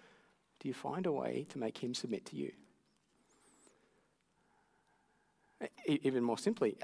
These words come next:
as you think through your two thousand and twenty-two,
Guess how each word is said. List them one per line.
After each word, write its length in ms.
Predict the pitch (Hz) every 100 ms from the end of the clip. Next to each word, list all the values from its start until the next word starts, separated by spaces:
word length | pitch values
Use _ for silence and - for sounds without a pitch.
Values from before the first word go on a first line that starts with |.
| -
as 160 | 139
you 100 | 202
think 220 | 226 196 151
through 160 | 160
your 360 | 131 131 165 185
two 240 | 180 165
thousand 440 | 165 156 147 151 147
and 160 | 120
twenty-two, 540 | 110 147 143 139 110